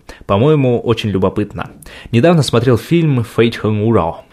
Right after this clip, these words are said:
Нечестных прошу не беспокоить». Или как так. Можете его, кстати, скачать и посмотреть, э, на азиафилм точка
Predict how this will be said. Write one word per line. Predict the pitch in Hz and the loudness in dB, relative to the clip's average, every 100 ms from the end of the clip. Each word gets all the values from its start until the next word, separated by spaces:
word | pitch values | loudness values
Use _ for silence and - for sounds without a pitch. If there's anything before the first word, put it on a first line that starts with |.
| _ | _
Нечестных | 107 98 135 - 107 | -4 -2 -2 -2 -6
прошу | - 101 107 | -6 -4 -2
не | 101 | -2
беспокоить». | 95 98 - 90 - - | -2 -4 -4 -4 -6 -14
Или | 90 | -14
как | - - | -14 -16
так. | - - - | -12 -12 -8
Можете | 92 95 - - | -4 -2 -4 -4
его, | 90 87 | -4 -6
кстати, | - 95 | -8 -10
скачать | - - 90 110 | -8 -6 -2 -2
и | - | -2
посмотреть, | - - 87 107 101 - - | -8 -10 -4 -2 -4 -6 -12
э, | 101 95 104 101 | -8 -8 -8 -8
на | 90 90 87 85 85 85 | -6 -4 -4 -6 -8 -10
азиафилм | - 95 92 92 - 110 95 | -6 -6 -4 -4 -2 -2 -2
точка | 92 - 95 85 85 | -6 -8 -8 -6 -8